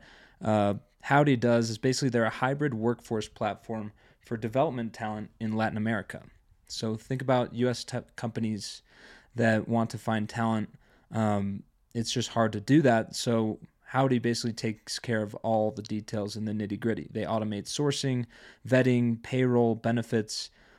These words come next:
local procurement, all from an easy-to-use dashboard for their customers.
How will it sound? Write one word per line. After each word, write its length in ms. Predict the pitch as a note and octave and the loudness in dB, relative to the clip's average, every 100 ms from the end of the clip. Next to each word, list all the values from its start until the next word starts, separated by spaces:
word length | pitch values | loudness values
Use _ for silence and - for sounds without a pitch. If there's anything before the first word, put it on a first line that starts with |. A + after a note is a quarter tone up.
| _ | _
local 300 | A#2 B2 B2+ | 2 4 2
procurement, 720 | - A#2+ - A#2 A2 A2 A2 _ _ _ - | -2 -4 2 4 4 2 0 _ _ _ -2
all 240 | A#2 C#3 | 2 2
from 240 | C#3+ C3 A#2+ | 2 0 0
an 120 | A2 | 2
easy-to-use 640 | A#2 A2+ A2 A2+ G#2+ G#2 | 0 -2 -4 -2 -2 -2
dashboard 500 | - G#2 G#2 - G2+ | 0 -2 -2 -4 -6
for 140 | - G2 | -6 -8
their 100 | F#2+ | -6
customers. 640 | - G#2+ - - - | -6 -8 -10 -12 -14